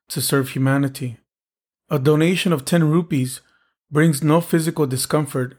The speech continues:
for millionaires. It is therefore no tapa for them, but this gift helps them in practicing mental saocha. There must be one and only one purpose behind the practice of penance,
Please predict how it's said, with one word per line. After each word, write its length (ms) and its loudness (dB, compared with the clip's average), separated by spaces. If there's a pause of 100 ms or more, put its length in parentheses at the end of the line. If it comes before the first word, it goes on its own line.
for 180 -6
millionaires. 840 0 (760)
It 100 2
is 160 2
therefore 720 -2
no 140 2
tapa 480 0
for 180 -2
them, 440 0 (500)
but 180 0
this 200 2
gift 460 -2
helps 320 -2
them 280 0
in 180 0
practicing 520 0
mental 340 0
saocha. 600 -4 (600)
There 120 4
must 240 2
be 120 0
one 240 4
and 120 4
only 220 4
one 220 2
purpose 360 -2
behind 380 0
the 60 0
practice 480 -4
of 100 -12
penance, 540 -2